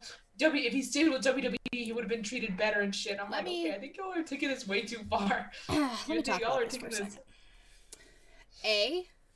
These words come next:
Speaker 2: I don't wanna see a damn person body shame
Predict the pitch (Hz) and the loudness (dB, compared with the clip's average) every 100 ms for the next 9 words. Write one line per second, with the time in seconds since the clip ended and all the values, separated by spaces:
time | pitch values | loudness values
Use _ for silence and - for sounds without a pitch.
0 | - - - - _ _ _ - - _ | -20 -20 -20 -20 _ _ _ -20 -20 _
1 | _ - 214 262 277 247 233 202 190 190 | _ -8 -6 -6 -8 -8 -6 -6 -6 -8
2 | 208 214 220 214 196 185 - 220 190 185 | -8 -8 -10 -8 -12 -12 -14 -14 -12 -10
3 | 226 392 - 180 - | -6 -6 -6 -10 -12